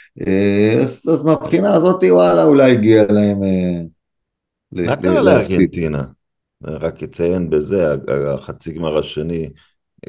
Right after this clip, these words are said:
Speaker 2: גם ארגנטינה הובילה שלוש אפס כמו אנגליה, אבל זה מהר מאוד, ה-, הניו זילנדים שמו את זה לישון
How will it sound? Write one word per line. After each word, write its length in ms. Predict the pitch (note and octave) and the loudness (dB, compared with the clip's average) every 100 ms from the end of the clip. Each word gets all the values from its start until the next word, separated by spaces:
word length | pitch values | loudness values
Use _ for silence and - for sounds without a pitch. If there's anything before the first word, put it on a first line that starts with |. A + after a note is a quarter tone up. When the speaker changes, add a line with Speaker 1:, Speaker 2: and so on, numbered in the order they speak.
| G2 | -4
Speaker 2:
גם 260 | A#2 D3+ F#3+ | -2 0 -2
ארגנטינה 540 | F#3 F3+ D#3 C#3+ C3 | -4 -6 -4 -6 -4
הובילה 360 | B2+ B2+ B2 B2 | -4 -2 -4 -6
שלוש 400 | B2 A#2+ A#2 B2 | -6 -6 -6 -8
אפס 320 | A#2+ C#3 - | -10 -14 -14
כמו 300 | - E3+ D#3+ | -10 -8 -8
אנגליה, 340 | D#2 G2+ A2 B2 _ _ _ _ - | -8 -6 -8 -10 _ _ _ _ -6
אבל 320 | D#2+ E2 D#2 | -4 -2 -4
זה 340 | C#2+ E2+ E2 | -4 -2 -2
מהר 360 | E2 D#2+ E2 F2 | -2 0 0 0
מאוד, 520 | E2+ D#2 D#2 D2+ C#2+ | -2 -4 -6 -8 -6
ה-, 800 | C#2+ C#2 C#2 C#2 C2+ G1+ G1+ C2+ | -4 -4 -4 -6 -8 -8 -8 -8
הניו 200 | D2 D2 | -6 -10
זילנדים 500 | C#2+ D2+ D2+ D2+ D2+ | -8 -8 -6 -8 -10
שמו 400 | - D2+ D2 D2 | -10 -10 -8 -8
את 80 | C#2+ | -8
זה 160 | C#2+ | -8
לישון 580 | C#2+ C#2 - D2 D2 C#2+ | -8 -12 -12 -12 -10 -12